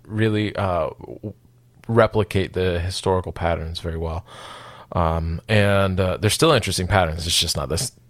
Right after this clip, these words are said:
same thing, basically. And so Steve and I are working to kind of puzzle out what might be some of the issues in forging out this pattern. Uh,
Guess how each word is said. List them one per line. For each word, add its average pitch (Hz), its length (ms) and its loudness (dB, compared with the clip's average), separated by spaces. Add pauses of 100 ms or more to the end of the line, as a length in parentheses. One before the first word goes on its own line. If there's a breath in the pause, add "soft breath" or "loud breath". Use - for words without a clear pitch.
same 90 220 0
thing, 71 220 -6
basically. - 420 -10
And 92 120 -2
so 117 120 4
Steve 165 300 4
and 120 80 6
I 107 100 6
are 101 120 4
working 95 560 2
to 107 240 -2
kind 101 200 2
of 90 80 -4
puzzle 117 380 4
out 104 240 4 (540 loud breath)
what 117 400 4 (160)
might 104 520 2
be 104 160 2
some 107 240 2
of 104 60 2
the - 140 -2
issues 113 640 2
in 101 260 2
forging 110 480 2
out 95 160 0
this 95 140 0
pattern. 87 560 0 (460 loud breath)
Uh, 87 460 2